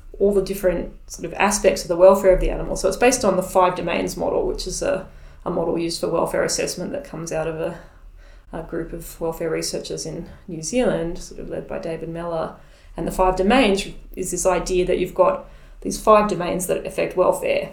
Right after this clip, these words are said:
and four of them are sort of, I guess, not four, three of them are physical domains, one's a behavioural domain, and then these all feed into the mental state domain. And the idea is that the domain of the mental state, the feelings of the animal, that's where welfare really sits, and these other four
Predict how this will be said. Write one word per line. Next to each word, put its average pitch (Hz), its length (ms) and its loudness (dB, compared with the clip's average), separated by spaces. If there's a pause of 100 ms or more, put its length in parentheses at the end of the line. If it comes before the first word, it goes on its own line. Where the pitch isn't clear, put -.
and 208 180 -2
four 202 240 6
of 190 80 0
them 185 100 2
are 180 80 -2
sort 170 200 -4
of, - 100 -12 (540)
I - 40 -4
guess, - 360 -8 (380)
not 202 200 -2
four, - 180 -6
three 233 180 2
of 208 40 6
them 185 100 2
are 185 40 2
physical 180 280 -2
domains, 180 520 -4
one's 185 160 -2
a - 20 -10
behavioural 196 400 -2
domain, 170 420 -2 (280)
and 185 100 2
then 185 120 4
these 202 200 6
all 185 140 8
feed 180 400 0
into 196 340 2
the 180 80 0
mental 185 360 2
state - 380 -4
domain. - 600 -6 (260)
And 185 100 2
the 190 60 6
idea 175 260 0
is 175 120 -4
that 170 120 -4
the 185 80 0
domain 185 260 2
of 180 100 0
the 185 80 0
mental 254 300 6
state, 208 320 2
the - 60 -4
feelings 214 400 2
of 202 40 -2
the 170 120 0
animal, 170 420 -4 (200)
that's 180 200 0
where 196 100 10
welfare 185 360 10
really 208 260 4
sits, - 420 0
and 180 140 -2
these 175 160 -2
other 180 200 4
four 170 540 0